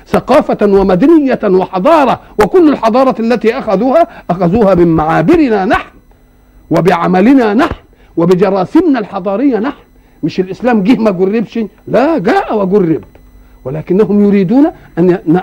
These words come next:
أن نظل تبيعين لهم، مش تبيعين بقى بعسكري يجي يقف، لا، بأناس منك ومست-، بنفسك انت. ياخدوك، ياخدوك كده إلى مسائلهم أخذا بحيث لا تستطيع أن تتحلل من إيه؟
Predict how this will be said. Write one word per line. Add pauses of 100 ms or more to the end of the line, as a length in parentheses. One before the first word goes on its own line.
أن
نظل (600)
تبيعين
لهم، (360)
مش
تبيعين
بقى
بعسكري
يجي
يقف، (520)
لا، (340)
بأناس
منك (1160)
ومست-،
بنفسك
انت. (680)
ياخدوك،
ياخدوك (100)
كده (300)
إلى
مسائلهم
أخذا
بحيث
لا
تستطيع
أن
تتحلل
من
إيه؟